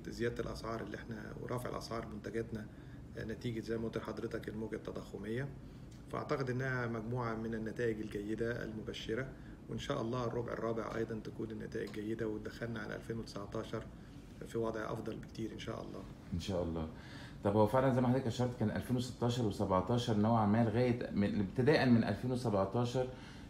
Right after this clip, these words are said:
Speaker 2: آه، من نهاية ألفين وسبعتاشر شفنا تحسن تدريجي، بس ستاشر وسبعتاشر كانوا سنتين صعبين على إيديتا. إيه اللي حصل في ألفين وتمنتاشر اللي قدر يحصل التحول ده كله في ال-، في
Speaker 1: شوف،
Speaker 2: النتائج
Speaker 1: عايز،
Speaker 2: الأعمال؟
Speaker 1: عايز أقول لحضرتك حاجة، إن ألفين وستاشر ألفين وسبعتاشر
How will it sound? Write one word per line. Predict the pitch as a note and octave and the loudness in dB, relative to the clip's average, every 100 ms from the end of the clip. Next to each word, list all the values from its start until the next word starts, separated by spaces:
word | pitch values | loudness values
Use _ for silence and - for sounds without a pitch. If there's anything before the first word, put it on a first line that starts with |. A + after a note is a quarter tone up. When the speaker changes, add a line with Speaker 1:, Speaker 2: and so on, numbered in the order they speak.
| - | -8
Speaker 2:
آه، | - F#2 F2+ F2 | 0 4 6 6
من | F2+ G#2+ | 8 8
نهاية | A2+ C3 B2+ | 10 8 6
ألفين | A2 A2+ | 4 2
وسبعتاشر | A2+ F#2+ A2 A2+ | 4 2 4 2
شفنا | A#2 B2+ B2 | 4 2 2
تحسن | A#2 - A#2 - G#2+ | 2 2 2 2 2
تدريجي، | G#2 F2 G2 F#2+ | 2 2 4 2
بس | E2 F2+ G2 | 2 0 -2
ستاشر | - - C3 B2+ | -2 0 2 2
وسبعتاشر | A#2 A2 F#2+ F#2 A#2 A#2 | 2 2 0 0 0 2
كانوا | G#2+ G2+ | 2 4
سنتين | G#2+ G2 - A#2+ A#2+ - - - | 4 2 4 4 4 0 -10 -2
صعبين | - G3 A2+ B2 | 4 6 8 8
على | G#2 F#2+ | 8 6
إيديتا. | F2 E2+ F#2 F2+ | 2 2 2 2
إيه | - | 4
اللي | D#3 D3+ | 4 6
حصل | C#3+ C#3+ C#3+ A#2 A2 | 4 4 4 2 4
في | G2+ - | 4 4
ألفين | F2+ A#2+ B2+ | 0 2 4
وتمنتاشر | A#2+ G#2+ F#2+ F2+ A#2+ - A#2+ A#2 - - - | 4 4 4 4 2 2 0 -2 -10 -14 -4
اللي | F#2+ F#2+ A2+ | 2 4 4
قدر | A2+ A2+ | 6 6
يحصل | A2+ - F#2+ | 4 2 0
التحول | F#2 F#2+ G#2 G2+ F2+ | 0 2 6 6 4
ده | F2 | 2
كله | G2+ F#2+ F2+ | 2 2 0
في | - | 0
ال-، | E2 D#2+ | 0 0
في | |
Speaker 1:
شوف، | E2 | 0
Speaker 2:
النتائج | F2 E2+ F#2+ | 0 2 4
Speaker 1:
عايز، | F2+ | 4
Speaker 2:
الأعمال؟ | D2+ D#2+ D#2+ D#2 | 4 4 2 2
Speaker 1:
عايز | - D#3 | 0 0
أقول | D3 C#3+ | 2 0
لحضرتك | A#2 A#2 C3 A2 | -2 -2 -2 -2
حاجة، | B2+ A#2 | -2 -2
إن | A2+ | -2
ألفين | A2 D3 | -4 -4
وستاشر | B2+ A#2 - B2+ A#2+ | -4 -6 -4 -2 -2
ألفين | A2 C#3+ | -2 -2
وسبعتاشر | B2 A2+ A2 G#2 C3 A#2+ B2 A#2 | -2 -4 -4 -4 -6 -2 -2 -2